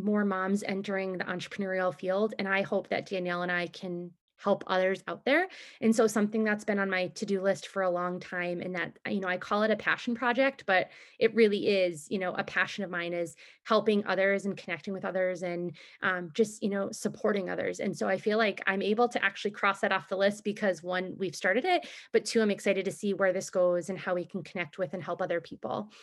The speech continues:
In terms of my business specifically, um, I've actually had, um, a ton of great success in bringing on a number of clients,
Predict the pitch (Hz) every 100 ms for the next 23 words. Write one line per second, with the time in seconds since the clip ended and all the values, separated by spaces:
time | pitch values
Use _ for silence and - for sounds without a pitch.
0 | - - - 233 226 - 254 277 339 311
1 | 220 214 208 214 208 - 214 208 202 208
2 | - 175 170 - - 208 190 180 165 _
3 | _ _ _ _ - 220 220 214 - 262
4 | 247 247 226 202 202 196 202 - - -
5 | 214 196 190 - 214 214 - 214 208 208
6 | 214 208 196 196 196 - - 214 214 240
7 | - 208 196 - - 214 196 196 196 -
8 | - _ - 208 220 214 202 196 196 196
9 | 214 202 190 185 185 - - 330 269 233
10 | 208